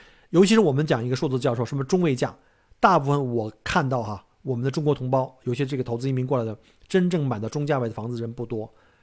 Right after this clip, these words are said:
因为中价位的房子只是这个市场上所有房子里面的那个最中间的那个价格，不是平均价啊。一般我们中国人可能看不上那样的房子，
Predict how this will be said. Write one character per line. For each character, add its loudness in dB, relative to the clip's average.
因 2
为 6
中 0
价 6
位 4
的 0
房 -2
子 0
只 -6
是 -4
这 0
个 2
市 -2
场 -10
上 -2
所 2
有 6
房 -2
子 0
里 -2
面 -8
的 -4
那 -4
个 -4
最 0
中 2
间 4
的 2
那 2
个 0
价 -4
格， -12
不 0
是 0
平 0
均 0
价 -2
啊。 -14
一 2
般 6
我 4
们 -2
中 0
国 2
人 0
可 -4
能 -6
看 -2
不 -4
上 0
那 -4
样 -6
的 -8
房 -14
子， -14